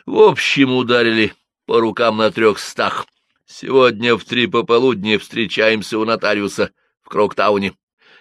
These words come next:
Я нарочно назначил на вторую половину дня, чтобы дождаться заключения эксперта».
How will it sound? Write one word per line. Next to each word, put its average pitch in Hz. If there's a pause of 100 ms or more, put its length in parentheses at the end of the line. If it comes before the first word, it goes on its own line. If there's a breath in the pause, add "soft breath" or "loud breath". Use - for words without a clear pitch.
Я 107
нарочно 143
назначил 135 (380)
на 127
вторую 143
половину 139
дня, 120
чтобы 101
дождаться 104
заключения 107
эксперта». 98